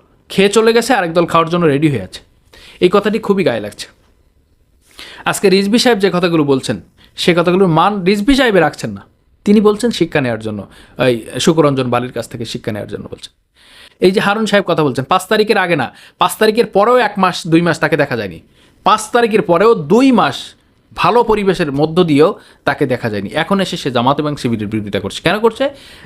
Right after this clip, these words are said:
সে যে আসনে দাঁড়ায়, মনোনয়ন পায়, সে আসনে জামাত ইসলামী খাড়া হয়েছে চাঁপাইনবাবগঞ্জে, সেখানে বাংলাদেশ জামাত ইসলামী নুরুল ইসলাম বুলবুল সেখানে রেডি হয়ে আছে।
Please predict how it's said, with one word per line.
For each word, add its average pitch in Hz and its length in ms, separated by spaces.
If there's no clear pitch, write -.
সে 185 280
যে 165 140
আসনে 185 400
দাঁড়ায়, 151 400
মনোনয়ন 185 400
পায়, - 320
সে 185 320
আসনে 214 300
জামাত 165 200
ইসলামী 196 360
খাড়া 208 260
হয়েছে 117 280
চাঁপাইনবাবগঞ্জে, 135 760
সেখানে 185 360
বাংলাদেশ 139 260
জামাত 143 200
ইসলামী 208 220
নুরুল 160 220
ইসলাম 165 220
বুলবুল 170 300
সেখানে 185 280
রেডি 175 220
হয়ে 120 100
আছে। - 180